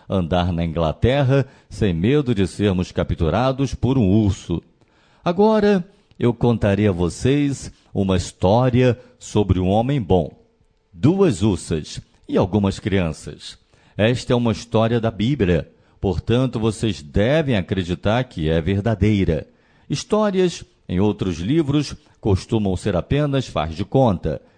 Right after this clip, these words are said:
e nos contam coisas que, na verdade, nunca aconteceram. Histórias bíblicas, vocês devem sempre se lembrar, são sempre verdadeiras. Nunca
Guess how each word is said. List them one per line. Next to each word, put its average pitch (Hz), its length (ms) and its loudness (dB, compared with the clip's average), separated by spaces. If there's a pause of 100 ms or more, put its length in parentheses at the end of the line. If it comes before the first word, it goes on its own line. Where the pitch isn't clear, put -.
(140)
e 208 120 -2
nos 180 240 0
contam 120 500 0
coisas 107 580 0 (200)
que, 190 160 -4
na 80 140 0
verdade, 92 720 -2 (180)
nunca 101 640 0 (200)
aconteceram. 95 1000 0 (460)
Histórias 90 680 0
bíblicas, 95 720 -2 (320)
vocês 85 400 -2
devem 87 400 0
sempre 127 600 -2
se 120 160 -6
lembrar, 90 600 -4 (360)
são 95 260 0
sempre 135 520 -2
verdadeiras. 92 960 -2 (220)
Nunca 156 640 2